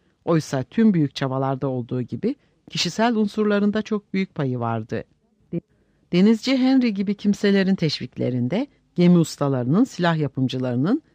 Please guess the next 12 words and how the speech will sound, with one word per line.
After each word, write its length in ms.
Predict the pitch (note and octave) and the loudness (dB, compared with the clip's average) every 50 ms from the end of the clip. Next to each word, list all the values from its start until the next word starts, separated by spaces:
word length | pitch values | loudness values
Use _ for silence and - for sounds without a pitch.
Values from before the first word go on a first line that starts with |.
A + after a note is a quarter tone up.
| _ _ - | _ _ -4
edebiyatçıların 880 | F#3 F3+ G#3+ G#3 G#3 A3+ A3+ A3+ - - A#3 A3 A3 A3 A#3 A#3 A3 | 0 2 2 2 2 2 0 0 -2 -4 -2 -2 0 2 2 2 2
yaratıcılıklarında, 1160 | G#3 G3+ G3+ G#3 G#3 - G#3+ G3 - G3+ G3+ G3 - _ G3 F#3+ F#3 F#3+ F#3+ F#3+ F#3+ G#3 A#3 - - _ _ _ - | 2 0 0 -2 -4 -6 -8 -6 -4 -6 -6 -6 -6 _ -4 -2 0 0 0 0 0 -2 -4 -4 -8 _ _ _ -4
tüccarların 600 | - F3+ D#3+ F#3+ F#3 F3 F3 F3 E3+ E3 E3+ E3 | -2 0 2 2 2 4 4 2 2 2 2 2
girişimciliğinde, 960 | D#3 D3+ D3+ - - - C#3 C3+ - C3 B2+ B2 B2 B2 A#2+ A2+ - G3 C#4+ - _ _ _ _ _ | 2 0 -2 -2 -2 -2 -2 -2 -2 -4 -4 -2 -2 -2 -2 -2 -2 -4 -6 -6 _ _ _ _ _
her 180 | - A#3 C4 C#4+ | -2 0 0 0
şeyden 460 | - - A3 G#3 G3 F#3 F#3+ F#3+ F#3+ | 2 2 0 0 2 2 0 0 0
çok 320 | - - D3+ B2 - - | 0 -2 -6 -8 -6 -4
da 180 | - A3+ B3+ G#3 | -2 -2 0 2
deniz 260 | F3 E3 E3+ E3+ D3+ | 2 4 4 4 2
aşırı 300 | D#3 C#3+ - - C#3 C#3 | 0 -4 -2 -2 -2 0
yolculuklara 640 | C#3+ C#3 C3+ C3 - C#3+ C3+ B2 - C3+ B2+ B2+ B2+ | 0 0 -2 -2 -4 -6 -8 -6 -6 -4 -4 -4 -4
katılıp, 520 | - B2+ - - - D3 G3 B3+ - - | -6 -10 -10 -6 -4 -4 -4 -4 -6 -12